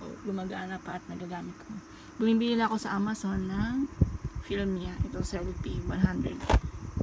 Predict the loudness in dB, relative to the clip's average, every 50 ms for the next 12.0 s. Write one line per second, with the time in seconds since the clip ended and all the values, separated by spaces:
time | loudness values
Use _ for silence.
0 | -2 -2 -4 -8 -2 0 0 2 2 0 0 0 0 -2 -2 -4 -4 -4 -6 -4
1 | -4 -4 -2 -2 0 0 2 0 0 0 0 0 2 2 2 2 0 -2 -4 -6
2 | -10 -12 -12 -12 -14 -14 -14 -14 -8 -2 -2 -2 0 -2 -4 -6 -6 -6 -8 -8
3 | -6 -6 -6 -6 -6 -10 -10 -10 -12 -6 -4 -4 -4 -4 -2 -2 0 0 0 0
4 | 0 2 2 2 2 0 -2 -4 -4 -2 -2 0 0 -2 -2 -4 -6 -8 -10 -10
5 | -8 -8 -8 -8 -8 -8 -8 -8 -10 -10 -8 -8 -8 -8 -8 -6 -6 -6 -6 -6
6 | -12 -18 -18 -18 -18 -18 -18 -18 -18 -18 -16 -16 -16 -4 0 0 2 2 4 4
7 | 4 4 2 0 -2 -2 -4 -4 -4 -4 -4 -6 -6 -4 -4 -4 -2 -4 -4 -6
8 | -8 -10 -8 -6 -4 -4 -2 -4 -4 -6 -6 -8 -12 -16 -16 -16 -16 -16 -16 -16
9 | -16 -14 -8 -4 0 0 2 2 4 4 2 2 2 0 0 0 -2 -2 0 0
10 | 0 0 0 -2 -2 -2 0 0 0 0 0 -2 -4 -6 -8 -8 -8 -8 -6 -4
11 | -2 0 0 0 0 0 0 -2 -4 -6 -8 -8 -6 -6 -4 -4 -4 -4 -4